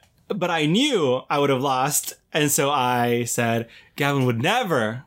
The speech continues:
Speaker 2: put Jim Carrey in the Hall of Fame."
Speaker 1: My big backups were, my sort of wild card of the backups was Confessions of a Dangerous Mind with Sam Rockwell,
Speaker 2: Mm-hmm.
Speaker 1: 'cause I truly love that movie, and I think his version of Chuck Barris is so out there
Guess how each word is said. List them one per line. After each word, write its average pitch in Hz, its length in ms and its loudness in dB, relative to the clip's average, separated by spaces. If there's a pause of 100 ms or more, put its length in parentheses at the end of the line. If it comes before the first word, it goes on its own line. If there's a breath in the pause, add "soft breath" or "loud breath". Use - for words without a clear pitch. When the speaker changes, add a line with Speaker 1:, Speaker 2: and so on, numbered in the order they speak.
(120)
Speaker 2:
put 131 180 0
Jim 120 180 2
Carrey 117 360 2
in 117 80 2
the 120 120 2
Hall 113 180 0
of 107 80 -2
Fame." 131 360 -2 (300 loud breath)
Speaker 1:
My 139 640 0 (160)
big 117 260 0
backups 113 680 -2
were, 104 540 0
my 113 460 -2
sort 120 260 -2
of 98 160 -2
wild 113 400 -2
card 107 180 -2
of 98 60 -4
the 98 80 -4
backups 104 460 -2
was 104 420 0 (220 loud breath)
Confessions 113 440 -4
of 98 60 -8
a 95 60 -6
Dangerous 98 340 -4
Mind 143 260 0
with 113 140 0
Sam 104 240 -2
Rockwell, 117 540 0
Speaker 2:
Mm-hmm. 120 300 -6
Speaker 1:
'cause 117 100 -2
I 117 60 0
truly 170 300 0
love 127 200 0
that 117 140 -2
movie, 110 160 -2
and 104 80 -2
I 104 60 0
think 113 200 -4
his 123 180 0
version 113 320 -2
of 101 80 -2
Chuck - 260 -6
Barris 104 320 -2
is 117 160 0
so 123 320 2
out 107 260 -4
there 101 280 -2